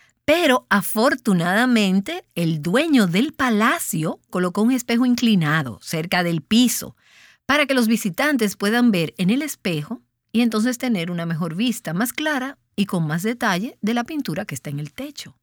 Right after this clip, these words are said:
Nosotros nos acercamos a un Dios que es majestuoso, Él es magnífico, pero Él es espíritu y está muy por encima de nosotras.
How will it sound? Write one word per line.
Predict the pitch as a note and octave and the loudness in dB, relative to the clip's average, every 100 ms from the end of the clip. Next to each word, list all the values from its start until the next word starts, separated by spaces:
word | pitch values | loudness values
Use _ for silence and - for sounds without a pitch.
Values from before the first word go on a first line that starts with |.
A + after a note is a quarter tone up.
| _ _ _ _ _ _ _ _ | _ _ _ _ _ _ _ _
Nosotros | F#3+ G#3+ - E4 D#4+ C#4+ | 0 2 0 -4 -2 0
nos | C4 | 2
acercamos | A#3+ A#3+ G3+ A#3+ B3+ A3+ G#3 | 2 2 0 4 6 6 6
a | |
un | A3+ G#3 | 8 8
Dios | A3 A3 | 6 2
que | - F#3+ A3 | 2 2 4
es | G#3+ | 6
majestuoso, | F#3+ G3 C4 C#4 - - - A#3+ C#4+ C#4 - C#3 _ - | 6 8 6 2 0 -4 -2 2 2 0 -4 -10 _ 2
Él | A#3+ | 4
es | C#4+ C4+ | 4 4
magnífico, | B3 G3+ F3 F#3 G#3+ B3+ - D3+ - C3+ _ _ _ | 4 4 2 4 6 4 2 -8 -12 -16 _ _ _
pero | F#3+ G3 F#3 - | 0 2 0 0
Él | D#4 B3 | 2 2
es | A3 | 2
espíritu | A3+ - C#4 D#4 B3 - - - _ _ _ | -2 -2 0 0 -2 -6 -12 -18 _ _ _
y | - F#3+ | -2 0
está | - A3+ | 0 4
muy | A3 G#3+ A#3+ D#4+ | 8 8 6 4
por | A3 F3+ | 0 2
encima | E3+ E3 - B3 D4 D#3 | 2 0 0 0 2 0
de | D#3 | -2
nosotras. | D#3 - E3 D#3 C3+ C#3 | -2 -2 -4 -6 -10 -12